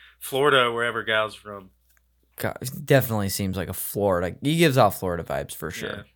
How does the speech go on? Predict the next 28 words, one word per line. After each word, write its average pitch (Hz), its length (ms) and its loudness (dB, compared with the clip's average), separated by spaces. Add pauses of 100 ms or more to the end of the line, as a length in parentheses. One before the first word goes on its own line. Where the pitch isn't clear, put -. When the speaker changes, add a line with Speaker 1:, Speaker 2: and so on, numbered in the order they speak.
(300)
Speaker 1:
Yeah. 101 60 2
Speaker 2:
Uh, 98 320 4 (260)
Speaker 1:
It's - 100 -20 (120)
Texas. - 400 -16
Speaker 2:
awesome. 107 640 2 (140)
Um, 107 240 0
well, 131 400 4 (180)
Johnny, 151 480 0 (220)
um, 104 420 0 (300)
as 117 240 0 (120)
before 160 380 0
I 175 180 -2 (540)
in-, 131 240 0 (100)
have 123 240 2
some, 120 200 -2
like, 104 160 -2
fun 120 320 0
post-show 117 480 0
segments 110 500 0
that 113 140 2
I 107 100 4
present 107 440 -2
to 104 120 -4
you, 101 300 0 (360)
I 110 100 -4
did 127 420 2
wanna 120 280 0
leave 107 560 -4